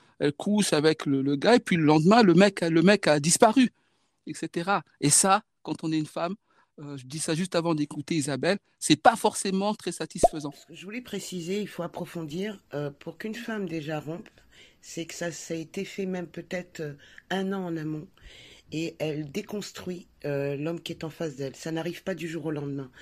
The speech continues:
Speaker 2: Elle déconstruit, euh, l'amour qu'elle a pour cet homme. Et forcément, elle, euh,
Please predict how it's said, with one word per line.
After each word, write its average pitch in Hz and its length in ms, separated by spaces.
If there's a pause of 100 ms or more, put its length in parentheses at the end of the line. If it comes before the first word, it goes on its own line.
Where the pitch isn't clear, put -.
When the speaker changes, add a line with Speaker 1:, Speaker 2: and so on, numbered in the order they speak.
(400)
Speaker 2:
Elle 135 140
déconstruit, 185 800
euh, 139 340
l'amour 156 400
qu'elle 156 180
a 160 60
pour - 240
cet - 240
homme. 202 240 (480)
Et 170 140
forcément, 185 760 (400)
elle, 160 300
euh, 143 260